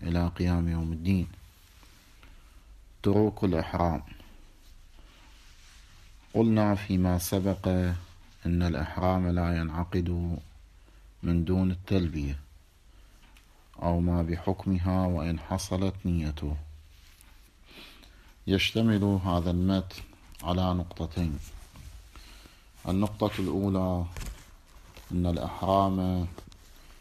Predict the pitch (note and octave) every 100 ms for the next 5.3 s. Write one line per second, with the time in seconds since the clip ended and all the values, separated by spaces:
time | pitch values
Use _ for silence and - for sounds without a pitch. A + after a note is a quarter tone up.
0 | - - F2 G2 G2 F#2 F2+ F2+ F#2 F#2
1 | F2 F2+ F2 F2 - D#2+ F2 F#2 F2+ E2+
2 | E2+ - E2 E2 F#2+ G2 F#2+ G2 F#2 F#2
3 | - - - - - - - - - -
4 | - - - E2+ E2 D#2+ - F#2 F#2 F2+
5 | F2+ F2 F2